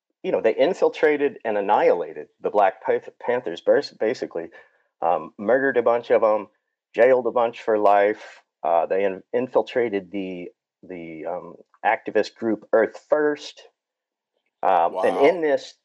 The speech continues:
Speaker 1: in these documents, this is the most harrowing part that I saw in my research, is that the F B I s-, went so far as to say a progressive party will never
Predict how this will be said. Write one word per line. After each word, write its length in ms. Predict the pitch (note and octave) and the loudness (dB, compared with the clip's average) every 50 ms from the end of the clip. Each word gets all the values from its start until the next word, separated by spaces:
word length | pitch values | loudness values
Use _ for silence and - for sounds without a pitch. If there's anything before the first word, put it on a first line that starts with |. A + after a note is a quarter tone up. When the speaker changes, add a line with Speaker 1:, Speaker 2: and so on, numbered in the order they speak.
| _ _ _ _ _ _ | _ _ _ _ _ _
Speaker 1:
in 180 | - C#3+ F3 F#3+ | 0 0 0 0
these 180 | E3+ D#3 A2 | 0 -2 0
documents, 560 | - C3 C3+ D3+ E3 - G#2 F#2+ F2 E2+ - - | 4 4 4 4 4 2 -2 -6 -6 -6 -6 -2
this 260 | G2+ - F#3 - - | 2 2 2 2 0
is 140 | C#3 A2 B2+ | -2 -2 0
the 80 | A#2 | 0
most 240 | A2 A2 G2+ F2+ - | 2 0 0 -2 -2
harrowing 460 | - C3+ B2 B2+ B2+ A#2 A2 G#2+ G2+ | 0 0 2 2 2 0 -2 -4 -4
part 320 | - - A#2 A2 G#2 - - | 0 2 2 2 2 0 -2
that 140 | G#2 G2 G2 | 0 2 2
I 120 | G#2 G2 | 2 2
saw 360 | - - A2 G#2 G2 F#2+ F2+ - - _ _ _ _ _ _ _ _ _ _ - | 2 2 2 4 4 4 2 0 -4 _ _ _ _ _ _ _ _ _ _ -2
in 160 | G#2 G2 F#2+ | -2 0 0
my 80 | F#2+ F#2 | 0 0
research, 560 | F2+ G#2 B2 B2 - G2 E2+ D#2+ - - - - | 0 -2 -2 -2 0 0 -2 -2 -2 -8 -6 -2
is 200 | G#2 G2 F#2 - | -2 -2 -2 -2
that 160 | G2+ - - | -4 -4 -2
the 120 | G2 F#2 | 2 2
F 220 | A#2+ D3 - - - | 2 2 2 -2 -2
B 160 | D3+ C#3+ C3 | 0 2 4
I 360 | B2 B2+ B2+ A#2+ G2 F2+ F2 | 4 6 4 4 4 2 0
s-, 60 | E2 - _ _ _ _ _ - - | -2 -6 _ _ _ _ _ -16 -8
went 260 | - G#2 B2+ D3 - | -4 -2 -2 -2 0
so 160 | - - D3 | 0 0 0
far 360 | C3+ - - C3+ C3+ B2+ A#2+ | 2 2 4 4 4 4 4
as 120 | A2+ G#2+ - | 0 -2 -4
to 120 | - G2+ F#2 | -6 -6 -4
say 440 | - - G#2 G#2 F#2+ F#2+ F#2+ F#2 - _ _ _ _ _ _ - | 0 2 4 4 4 4 2 0 -4 _ _ _ _ _ _ -4
a 60 | G2 | -4
progressive 1080 | - - - C3 G#2+ F#2 - G2 G#2+ C3 D#3 D#3 - F#3 F3+ F3+ F3+ E3+ - _ _ _ - | -4 -2 0 0 0 0 0 0 0 0 0 -2 -4 -4 -4 -4 -4 -6 -8 _ _ _ -4
party 500 | - D3 C#3+ C#3+ C3+ A2 G#2 G2 F#2 - - | 2 2 2 2 2 -2 -8 -10 -12 -14 -16
will 440 | F2+ F#2+ A2+ B2+ B2+ C3+ C3+ C3 B2 | -8 -4 2 4 4 4 4 2 -2
never 1040 | B2 B2 B2+ C#3 C#3+ D3+ D3+ D#3 D3+ C3+ B2+ - C#3+ C3 A2+ G#2+ F#2 - - | -6 -8 -4 0 2 4 4 2 2 -2 -2 2 4 4 6 4 2 0 -4